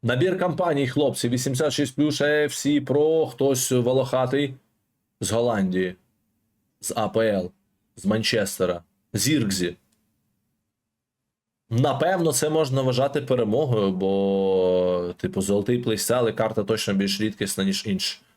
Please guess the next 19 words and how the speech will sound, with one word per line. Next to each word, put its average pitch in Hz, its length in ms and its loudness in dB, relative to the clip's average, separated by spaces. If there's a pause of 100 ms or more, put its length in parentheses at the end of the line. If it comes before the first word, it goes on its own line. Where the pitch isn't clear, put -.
(600)
Але 110 220 0
коштує 117 380 -2
двадцять 104 300 -2
тисяч 104 220 -2
монет. 98 280 0 (1160)
А 107 140 -2
Ману 120 260 2
Башур, 123 360 0
по-моєму, 113 340 2
бездар, 101 440 0
та? 117 200 0
Він 110 140 0
же 104 120 -2
перший 107 360 0
там, 101 480 -2
перший 101 300 -2
груповий 101 360 0
день 98 200 2
провалив. 101 420 0